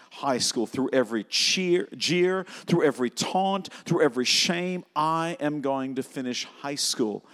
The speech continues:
And she did. She carried the baby to term. She gave birth to the baby, all this time studying. And when she marched up there in her gown to receive her thing, her classmates applauded.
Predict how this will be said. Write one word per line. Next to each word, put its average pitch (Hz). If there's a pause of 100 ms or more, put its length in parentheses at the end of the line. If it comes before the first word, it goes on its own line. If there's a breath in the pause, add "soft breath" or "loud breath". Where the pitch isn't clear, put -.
(380 loud breath)
And 123
she 127
did. 113
She 117
carried 151
the 156
baby 143
to -
term. 151 (260 loud breath)
She -
gave 110
birth 156
to 185
the 160
baby, 131
all 156
this 156
time 120
studying. 131 (320 loud breath)
And 123
when 117
she -
marched 131 (320 loud breath)
up -
there 127
in 131
her 135
gown 117
to 123
receive 113
her 120
thing, 101 (1900)
her 123
classmates 110
applauded. 92